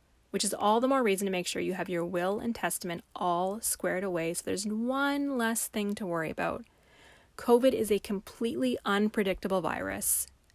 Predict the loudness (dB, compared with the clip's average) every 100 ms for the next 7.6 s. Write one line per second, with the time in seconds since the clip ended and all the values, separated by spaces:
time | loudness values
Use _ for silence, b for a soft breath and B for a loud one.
0 | _ -4 -2 -2 -4 -2 4 6 6 4
1 | 2 0 0 0 0 -2 -4 -4 -4 -4
2 | -4 -6 -10 -12 -12 -16 -20 _ _ _
3 | _ _ _ _ _ _ _ _ -6 -4
4 | -2 -2 -4 -6 -6 -10 -10 -12 -16 _
5 | _ _ -20 -20 _ _ _ _ _ -20
6 | -8 4 6 6 2 0 2 2 4 2
7 | 2 0 2 2 0 -8